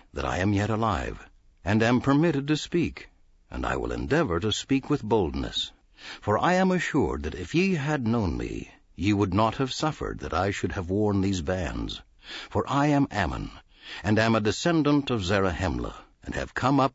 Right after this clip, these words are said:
out of the land of Zarahemla to inquire concerning our brethren whom Zeniff brought up out of that land. And now it came to pass that after Limhi had heard the words of Ammon, he was exceedingly glad, and said,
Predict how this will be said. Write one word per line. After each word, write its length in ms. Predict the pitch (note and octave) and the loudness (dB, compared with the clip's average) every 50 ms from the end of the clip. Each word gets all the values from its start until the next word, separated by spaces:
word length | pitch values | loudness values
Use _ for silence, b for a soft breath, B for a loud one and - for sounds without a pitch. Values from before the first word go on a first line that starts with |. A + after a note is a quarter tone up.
| - - | -2 -2
out 120 | F#2+ A2+ | 0 0
of 60 | B2 | 2
the 60 | A#2+ A#2 | 2 2
land 320 | B2 C3+ E3 E3+ D#3+ C#3 | 2 4 4 4 2 2
of 80 | A#2+ F#2 | 0 0
Zarahemla 680 | E2+ F2 D2 C2 B1 A#1 - C2 A1 A1 A1 A1 A1 - b b b b | 0 -2 -2 -2 -4 -4 -6 -6 -4 -4 -6 -6 -8 -10 b b b b
to 120 | b F#2 D#2 | b -4 -4
inquire 520 | D2 D2+ - G2 G2 G#2+ A2+ A2+ G#2+ G#2+ | -4 -2 0 0 2 2 2 0 -2 -2
concerning 560 | - - A2 G2 - - G#2 G2 G2 G2 E2+ | -2 -2 -2 0 0 0 2 2 2 2 2
our 160 | D2 F#2+ F#2+ E2+ | 2 0 0 2
brethren 540 | D#2+ B2 B2+ B2 G#2+ G2+ A2+ A2 G#2+ G2+ | 2 2 2 2 2 2 2 2 2 0
whom 300 | F2+ F2 G#2+ A2 A2+ G#2 | -2 -2 0 2 4 2
Zeniff 440 | F2+ E2 F#2 A2+ C3 D3 C#3+ - - | 2 2 2 2 2 2 0 -2 -6
brought 320 | C#2 C#2+ F#2 G2 A#2+ D3+ C#3 | -4 0 0 0 2 0 -2
up 280 | G2+ - - - - - | -4 -4 -6 -10 -14 -10
out 180 | - - - A1+ | -8 -6 -6 -6
of 60 | A#1 | -6
that 220 | A#1+ B1 B1+ - B1 | -6 -6 -6 -6 -6
land. 440 | B1 A#1 G#1+ G1+ G1+ G1+ - - - - _ _ _ _ _ _ _ B B B B B B B B B B | -6 -6 -6 -6 -8 -10 -12 -14 -18 -20 _ _ _ _ _ _ _ B B B B B B B B B B
And 160 | G2 A2+ B2 | 0 2 4
now 200 | C#3 C#3 C#3 C3 | 4 4 4 2
it 120 | B2+ G#2+ | 0 0
came 240 | - A#2+ A#2+ A#2+ G#2+ | 0 0 0 0 0
to 100 | - G#2 | -2 -4
pass 380 | - - G2 G2+ G2+ G#2 G2 - | -4 -4 -2 0 0 0 -2 -2
that 100 | F#2+ F2+ | 0 0
after 240 | F#2 F#2+ - - - | 0 0 -2 -4 -4
Limhi 500 | F2 G2+ G2+ F#2 D2+ G2 F#2+ G2 G2 F#2 | 0 0 0 0 0 0 0 0 0 0
had 140 | F2+ F#2+ | -2 -4
heard 300 | D#2 D#2 G2 G#2+ G2+ F#2+ | -4 -2 0 0 0 0
the 80 | G2 G2 | 0 0
words 320 | F2+ F#2+ G2 F#2+ F2 D#2+ | 2 2 2 0 0 -2
of 120 | F2+ E2+ - | -4 -2 0
Ammon, 520 | G2 G2 F#2 F#2+ F#2+ F2 E2+ F2 F2 D#2+ - - - | 0 0 2 2 2 2 0 0 -2 -4 -6 -12 -14
he 120 | - - F#2 | -8 -4 -2
was 160 | F#2+ G2 F2+ | -2 0 0
exceedingly 680 | G2+ F#2 - - - - A#2 G#2 E2+ F2+ E2+ E2 D#2+ D2 | -2 -2 -4 -6 -4 -2 0 0 0 0 -2 -4 -4 -4
glad, 480 | D2 C#2+ C2+ B1+ A#1+ A1+ A#1 A#1 - - - _ _ _ _ _ | -6 -6 -6 -6 -6 -6 -8 -10 -12 -16 -18 _ _ _ _ _
and 140 | - G2 G#2 | -2 -2 -2
said, 400 | - - A#2+ G#2+ G2+ F2 D#2+ D2 | 0 0 0 0 0 0 -2 -6